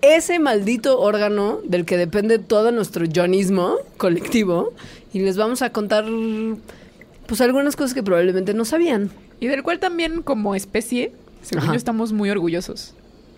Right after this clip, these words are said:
Speaker 1: Es
Speaker 2: Es
Speaker 1: nuestro,
Speaker 2: como,
Speaker 1: es
Speaker 2: ajá.
Speaker 1: nuestro, de hecho, en el libro del cual sacamos el nombre de este programa, que es Galápagos de Kurt Vonnegut.
Speaker 2: Un librazo.
Speaker 1: Un libraxo, con X, porque <laughs> sh, el programa pasado fue de longo, ¿no?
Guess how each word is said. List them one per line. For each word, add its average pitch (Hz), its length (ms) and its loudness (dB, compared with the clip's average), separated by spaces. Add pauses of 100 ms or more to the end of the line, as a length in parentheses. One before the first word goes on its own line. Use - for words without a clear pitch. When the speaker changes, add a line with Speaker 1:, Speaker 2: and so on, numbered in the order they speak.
(240)
Speaker 1:
Es 220 120 2
Speaker 2:
Es 226 60 0
Speaker 1:
nuestro, 170 680 2
Speaker 2:
como, - 120 2
Speaker 1:
es 190 80 4
Speaker 2:
ajá. 220 80 0
Speaker 1:
nuestro, 220 380 2 (120)
de 214 180 4
hecho, 285 320 0 (1000)
en 214 600 0
el 214 160 2
libro 269 400 2
del 180 280 -2
cual 202 200 2
sacamos 208 460 -2
el 160 120 0
nombre 180 240 2
de 185 40 2
este 180 140 -4
programa, 180 580 0
que 196 100 -4
es 156 100 -2
Galápagos 156 500 -2
de 170 80 -4
Kurt 160 200 -4
Vonnegut. 151 540 -2
Speaker 2:
Un 220 160 -2
librazo. 196 540 -4
Speaker 1:
Un 175 140 2
libraxo, 180 640 2 (600)
con 165 140 -4
X, 151 360 -4
porque 196 380 2
<laughs> - 40 4
sh, - 100 -4 (220)
el - 140 0
programa 185 360 2
pasado 180 320 4
fue 202 160 0
de 175 280 2
longo, 180 280 2 (560)
¿no? 190 120 -2